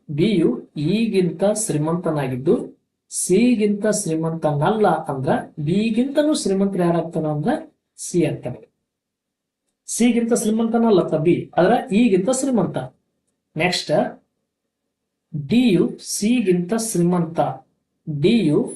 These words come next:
ಸಿಗಿಂತ, ಡಿ ಯು ಸಿಗಿಂತ ಶ್ರೀಮಂತ,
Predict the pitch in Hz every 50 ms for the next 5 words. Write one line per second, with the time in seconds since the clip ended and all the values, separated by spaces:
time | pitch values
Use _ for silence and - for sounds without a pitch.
0 | - - - - - - 196 214 240 240 185 170 160 156 147 - 202 233 262 -
1 | - - _ _ _ _ _ _ _ _ _ _ _ _ _ _ _ _ _ -
2 | 135 135 190 214 202 175 160 190 254 - - - _ _ _ _ _ _ _ _
3 | _ _ _ _ _ _ _ _ _ _ _ _ _ _ _ _ _ _ _ -
4 | - - - 180 220 247 254 254 208 196 180 175 175 170 - 180 196 233 233 -
5 | - _ _ _ _ _ - - - - 151 156 156 160 165 156 151 143 143 -